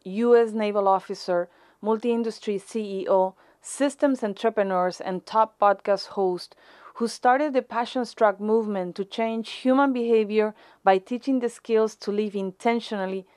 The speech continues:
in service of something bigger than oneself.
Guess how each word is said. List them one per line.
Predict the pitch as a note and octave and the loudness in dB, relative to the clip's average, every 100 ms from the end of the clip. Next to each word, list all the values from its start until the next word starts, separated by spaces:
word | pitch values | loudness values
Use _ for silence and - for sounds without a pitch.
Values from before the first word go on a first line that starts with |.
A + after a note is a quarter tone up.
| _ | _
in | - G3+ | -8 -6
service | G3 A3+ A3+ A#3 A#3+ | -4 2 2 2 -2
of | A3 | -4
something | - G#3 G3+ G#3 F#3 | -4 -4 -2 -6 -4
bigger | F3 G#3+ G3 F#3 | -2 0 0 -2
than | F3 | -2
oneself. | E3+ E3 - F3+ D#3 - | -4 -6 -2 0 0 -4